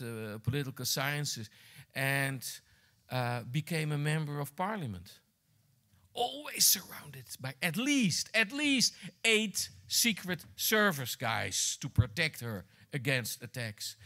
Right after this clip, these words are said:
She was always living in hiding in secret houses. Why?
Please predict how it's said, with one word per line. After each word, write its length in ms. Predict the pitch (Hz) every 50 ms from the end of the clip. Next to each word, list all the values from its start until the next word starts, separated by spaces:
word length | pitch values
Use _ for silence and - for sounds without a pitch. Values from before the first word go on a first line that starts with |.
| - -
She 160 | - - 180
was 180 | 160 165 156 -
always 640 | - 170 185 196 196 196 196 180 170 160 151 - - - - - - - -
living 380 | 135 151 165 147 160 160 165
in 80 | 160 151
hiding 480 | 131 139 143 143 147 147 131 139 131 127
in 100 | 123 120
secret 560 | - - - 165 151 - 139 139 139 - - _ - - - - _ -
houses. 720 | 131 139 151 156 143 - - 127 113 - - - - - _ _ _ _ - 104 - - - - _ _ _ _ _ _ _ _ _ _ -
Why? 600 | 104 120 202 226 262 277 285 262 208 143 107